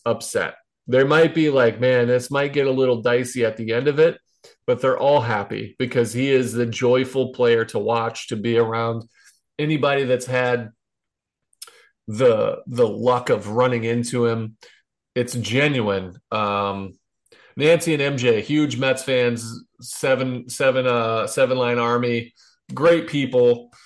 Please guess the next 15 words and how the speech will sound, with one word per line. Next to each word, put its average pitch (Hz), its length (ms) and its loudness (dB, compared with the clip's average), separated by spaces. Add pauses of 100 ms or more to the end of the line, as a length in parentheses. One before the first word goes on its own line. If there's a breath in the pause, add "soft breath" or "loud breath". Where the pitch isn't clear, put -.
(400 soft breath)
They'll 165 300 4
tell 117 260 0
ya. 82 340 -6
They'll 139 260 2
tell 135 260 2
ya 110 160 2
that 101 240 -4
he 120 240 0
is, 101 360 -6
uh, 101 360 -2
one 120 240 0
of 127 120 -2
a 120 60 4
kind, 107 560 -6 (420)
genuine 120 920 0